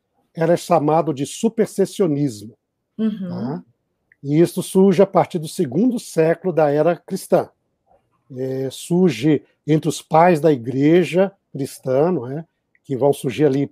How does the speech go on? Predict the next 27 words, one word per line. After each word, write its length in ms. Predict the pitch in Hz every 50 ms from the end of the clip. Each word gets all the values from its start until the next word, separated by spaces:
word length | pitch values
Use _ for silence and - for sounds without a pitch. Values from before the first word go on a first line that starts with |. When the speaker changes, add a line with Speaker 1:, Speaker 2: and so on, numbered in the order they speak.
| _
Speaker 1:
somente 500 | - - - 202 156 147 165 156 - 139
nas 80 | - 139
regiões 320 | 147 135 113 135 160 143
de 80 | - 135
Roma, 580 | - - - 139 147 165 170 175 156 151 156 151 _ _ _ _ _ _
mas 200 | 190 202 190 -
também 440 | - 214 180 156 160 170 165 151 - _ _ _ -
na 160 | 147 147 139
parte 320 | - - 156 - - 156
oriental 760 | 151 147 151 147 127 120 - - 147 147 156 156 - - _ _ _ _ _
do, 220 | 123 131 139 135
do 100 | 120 127
império, 540 | 143 135 - _ - 147 156 160 135 135 135
na 240 | 135 127 131 143 151
Alexandria, 800 | 147 143 143 139 - - 156 123 123 113 127 131 156 170 170 147
no 140 | 135 131
norte 320 | 123 123 139 151 - - 131
da 280 | 131 127 123 123 143
África. 460 | 160 - - - 160 - - 165 160 - _ _ _ _ _ - - - - _ _
E 120 | - 180 180
a 60 | 214
ideia 220 | 226 170 220 233
do 60 | 226
supersessionismo 800 | - - 196 - 208 - 214 - - 233 214 175 180 208 190 170
é 60 | 226 233
o 20 |
seguinte: 540 | - - 262 190 180 175 - - - -